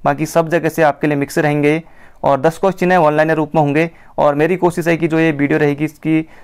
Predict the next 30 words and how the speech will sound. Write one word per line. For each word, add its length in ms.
अ, 20
लगभग 360
पाँच 260
मिनट 120
से 160
कम 200
की 220
रहने 200
वाली, 220
सीधे 260
प्रश्न 260
और 80
सीधे 200
उत्तर। 300
तो 80
चलिए 380
शुरू 240
करते 280
हैं। 180
तो 60
यहाँ 260
पर 180
दोस्तों 400
आपको 320
उत्तर 400
लिखा 300
हुआ 300
इसमें 340
नहीं 300
मिलेगा। 580